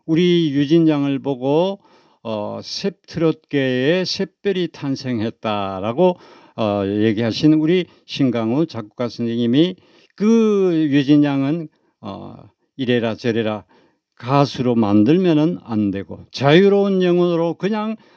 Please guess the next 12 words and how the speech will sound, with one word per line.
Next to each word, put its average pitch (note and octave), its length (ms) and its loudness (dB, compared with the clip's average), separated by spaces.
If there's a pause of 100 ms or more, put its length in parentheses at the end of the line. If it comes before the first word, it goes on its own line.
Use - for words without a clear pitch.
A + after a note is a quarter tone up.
(180)
아, G#2+ 320 -10
자신이 D3+ 560 0
이런저런 B2 960 -2
사회에 D3+ 500 -4
일어난 D3 360 -4
모든 F#3+ 320 -6
것을 E3+ 300 -6
경험하면서 D3 880 0 (280)
흘러가는 D3+ 540 2
뜬구름이 D3+ 640 2
자유롭게 F#3+ 540 -2
흘러가다가, D3+ 920 -4